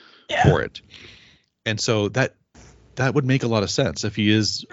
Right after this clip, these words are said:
Speaker 2: a dyslexic, yeah, 'cause he, he mispronounces things. He's not quite, quote unquote, normal, you know, by
Speaker 1: Yeah.
Speaker 2: societal standards, I guess. Um, that's interesting. I didn't see, and, and that's what I like about, 'cause there's, you're gonna get something out of it that I,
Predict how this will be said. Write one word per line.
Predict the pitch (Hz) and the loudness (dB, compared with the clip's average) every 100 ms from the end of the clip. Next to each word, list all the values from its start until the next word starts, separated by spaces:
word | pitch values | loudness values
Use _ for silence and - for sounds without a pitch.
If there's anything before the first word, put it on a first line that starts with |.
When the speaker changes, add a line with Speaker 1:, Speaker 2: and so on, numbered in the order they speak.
| - | -8
Speaker 2:
a | 110 | -6
dyslexic, | - - 98 - 101 101 | -2 0 0 -2 -6 0
yeah, | 92 85 | 0 0
'cause | 113 - | -2 -2
he, | 107 101 | -2 -2
he | 98 104 | -4 -4
mispronounces | 110 - 110 101 107 - | -2 -2 -2 -2 -4 -2
things. | 101 95 90 | -2 -2 -4
He's | 90 | -4
not | 95 95 92 82 _ _ - - _ | 0 2 2 0 _ _ -20 -20 _
quite, | - 90 87 - - - - - - - - _ _ _ - - - - - 110 - | -4 0 0 -2 -8 -12 -20 -20 -20 -20 -20 _ _ _ -16 -16 -14 -20 -18 -18 2
quote | 139 | 2
unquote, | 104 110 98 | 2 0 2
normal, | 107 120 101 82 92 101 _ | 4 4 4 2 0 -4 _
you | 92 | -4
know, | 87 90 | -2 0
by | 92 87 | 0 0
Speaker 1:
Yeah. | |
Speaker 2:
societal | - - 95 92 87 | -2 -2 0 0 -2
standards, | - 87 85 87 82 | -4 -6 -6 -6 -6
I | |
guess. | 87 87 - - - - - - - _ _ | -6 -6 -6 -12 -20 -20 -20 -20 -20 _ _
Um, | 113 104 92 87 87 92 _ | 0 0 0 -4 -10 -14 _
that's | 131 - | -2 0
interesting. | 269 277 - 95 87 | 2 2 0 -2 0
I | |
didn't | 147 - | 0 2
see, | 160 139 | 2 4
and, | 151 139 | 4 4
and | 139 | 4
that's | 139 - | 2 4
what | 147 | 4
I | |
like | 113 110 | 6 4
about, | 87 98 92 | 2 0 0
'cause | 113 | 0
there's, | 110 110 - - - - - | 0 0 -2 -12 -20 -20 -10
you're | 135 127 | -2 2
gonna | 127 123 | 4 2
get | 110 | 0
something | 110 101 | -4 -2
out | 98 | -2
of | 90 | -2
it | 92 | -4
that | 98 | -2
I, | 92 101 | 0 0